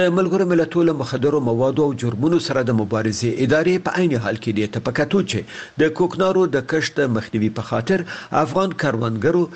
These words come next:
یو میلیارډ ډالر عاید له لاسه ورکړی، د متبادلو اسانتیاو د نشتوالي له کبله پر کروندګرو د کوکنارو د کښت د بندیز د منفي اغیزو یادونه هم کړې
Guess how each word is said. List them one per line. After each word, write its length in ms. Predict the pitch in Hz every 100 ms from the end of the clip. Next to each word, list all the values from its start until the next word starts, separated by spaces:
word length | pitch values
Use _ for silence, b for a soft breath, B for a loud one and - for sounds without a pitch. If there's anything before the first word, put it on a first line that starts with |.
| B B 139
یو 100 | 190 196 170
میلیارډ 340 | 123 113 110 110
ډالر 300 | 107 113 117 -
عاید 320 | 113 104 110
له 80 | 107
لاسه 300 | 104 - 98
ورکړی، 360 | 98 131 165 190 B B -
د 200 | 165 156 160
متبادلو 720 | 175 156 165 143 185 175 170 - 120
اسانتیاو 600 | - 117 110 - 165 175 139
د 100 | 104
نشتوالي 480 | 104 - 135 170 170
له 100 | 113 -
کبله 340 | 113 143 160 B B B
پر 200 | 147 123 120
کروندګرو 640 | 131 107 113 120 180 196 170
د 120 | -
کوکنارو 500 | 117 110 110 110 104
د 100 | 104
کښت 280 | 117 101 -
د 100 | 104
بندیز 420 | 104 107 170 160 170
د 180 | 156 127
منفي 380 | 101 - 110 95
اغیزو 420 | - 120 117 113 107
یادونه 480 | 104 110 107 95
هم 100 | 98 98 -
کړې 200 | 113